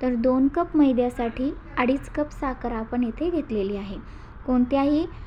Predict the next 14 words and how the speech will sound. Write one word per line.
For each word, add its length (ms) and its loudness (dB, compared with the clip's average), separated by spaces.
भांड्याने 560 6
घ्या 320 4
किंवा 460 6
मेजरमेंटनी 880 6
जरी 240 4
घेतलं 340 2
तरी 200 0
थोडीशी 480 4
साखर 380 2
आपल्याला 360 2
त्यासाठी 540 -2
जास्त 300 0
घ्यायची 380 0
आहे. 200 -2